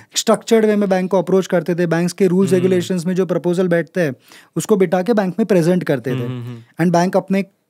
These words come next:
Speaker 1: लेवल पे कॉल लेता था कि ये प्रपोजल करने लायक है या नहीं। तो मेरी मुलाकात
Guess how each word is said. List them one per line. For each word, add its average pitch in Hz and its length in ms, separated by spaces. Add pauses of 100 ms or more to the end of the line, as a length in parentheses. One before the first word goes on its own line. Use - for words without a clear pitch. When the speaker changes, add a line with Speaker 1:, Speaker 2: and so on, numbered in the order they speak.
(100)
Speaker 1:
लेवल 175 220
पे 233 140
कॉल 190 220
लेता 151 240
था 139 120
कि 151 120
ये 151 60
प्रपोजल 151 420
करने 147 300
लायक 156 260
है 156 80
या 147 100
नहीं। 123 180 (460)
तो 226 80
मेरी 226 260
मुलाकात 220 580